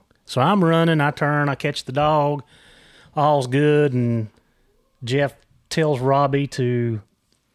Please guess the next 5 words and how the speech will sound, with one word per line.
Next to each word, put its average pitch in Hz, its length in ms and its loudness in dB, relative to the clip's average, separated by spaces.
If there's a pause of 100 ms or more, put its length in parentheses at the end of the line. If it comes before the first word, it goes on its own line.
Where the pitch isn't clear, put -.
(100)
uh, 110 440 -4 (920)
call 165 260 2
the 151 60 2
dog 147 320 2
off. 147 460 0